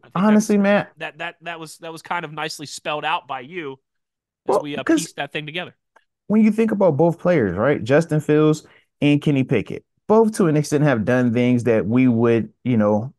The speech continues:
Speaker 2: say this is impressive. When we talk about Kenny, the intangibles in the fourth quarter, the moxie, the ability to win.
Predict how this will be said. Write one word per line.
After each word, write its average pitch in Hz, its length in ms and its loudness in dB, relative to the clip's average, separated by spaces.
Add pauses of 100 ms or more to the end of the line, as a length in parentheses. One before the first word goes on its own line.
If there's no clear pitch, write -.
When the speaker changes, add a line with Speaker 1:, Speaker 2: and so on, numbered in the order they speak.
(120)
Speaker 2:
say 123 360 2
this 120 280 -2
is 117 180 -6
impressive. 110 520 -4
When 101 140 -4
we 113 100 0
talk 120 280 -2
about 110 200 0
Kenny, 139 320 0
the 110 200 0
intangibles 123 500 0
in 110 60 2
the 107 60 2
fourth 120 320 0
quarter, 113 300 2
the 104 100 0
moxie, 110 480 0
the 107 100 2
ability 113 400 0
to 113 260 0
win. 98 460 -4